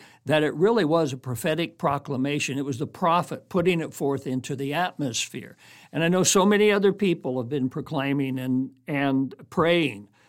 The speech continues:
about the overturning of Roe versus Wade. It needs to go back to the states.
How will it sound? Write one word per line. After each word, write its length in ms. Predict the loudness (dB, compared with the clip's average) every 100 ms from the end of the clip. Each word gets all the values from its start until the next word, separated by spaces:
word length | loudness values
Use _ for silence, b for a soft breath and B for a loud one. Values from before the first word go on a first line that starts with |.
| b
about 360 | -4 0 0 0
the 100 | 2
overturning 720 | 2 2 0 0 0 2 0
of 120 | 0
Roe 180 | 0 0
versus 440 | -2 -2 -2 -4
Wade. 460 | -2 0 0 -4 -10
It 160 | -8
needs 300 | 2 4 4
to 100 | -2
go 160 | 0 -2
back 260 | -2 -6 -6
to 100 | -10
the 100 | -6
states. 800 | -4 0 0 -2 -10 -16 -16